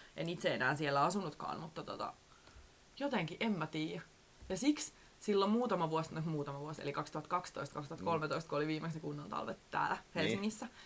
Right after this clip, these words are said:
Speaker 1: kun sitä lunta tuli ihan helvetisti.
Speaker 2: Niin, joo,
Speaker 1: Se oli ihan
Speaker 2: muistan.
Speaker 1: mahtavaa. Ja sit mä olin jotenkin silleen, että tämmöiseksi tää maailma muuttuu, että kyllä kiitos, ja nämä
Speaker 2: Joo.
Speaker 1: haluan. Ja sit niinku,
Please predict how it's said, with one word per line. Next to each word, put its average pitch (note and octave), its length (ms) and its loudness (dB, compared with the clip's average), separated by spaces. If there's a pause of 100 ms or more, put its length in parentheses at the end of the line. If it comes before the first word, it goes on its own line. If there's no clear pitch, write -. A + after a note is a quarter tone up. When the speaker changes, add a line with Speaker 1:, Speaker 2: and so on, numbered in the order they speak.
(260)
Speaker 1:
kun F#3+ 100 -2
sitä F#3+ 120 8
lunta F#3+ 240 8
tuli E3 140 4
ihan D#3+ 160 4
helvetisti. C#3+ 560 2
Speaker 2:
Niin, G#2+ 220 2
joo, - 160 8
Speaker 1:
Se C4 60 6
oli B3+ 120 6
ihan A#3 160 10
Speaker 2:
muistan. A#3+ 160 12
Speaker 1:
mahtavaa. - 600 2 (380)
Ja G#3 60 2
sit G#3 100 2
mä C4+ 80 6
olin B3 80 8
jotenkin B3 240 8
silleen, G#3+ 120 8
että D#4 120 10
tämmöiseksi D4 340 8
tää A3 160 12
maailma A3+ 260 12
muuttuu, G#3+ 320 6
että F3 80 -2
kyllä A#3 240 4
kiitos, F#3+ 340 4
ja G3+ 80 2
nämä A3+ 200 8
Speaker 2:
Joo. F#3+ 80 10
Speaker 1:
haluan. E3+ 420 6
Ja E3+ 60 0
sit F#3 220 -4
niinku, E3+ 380 -2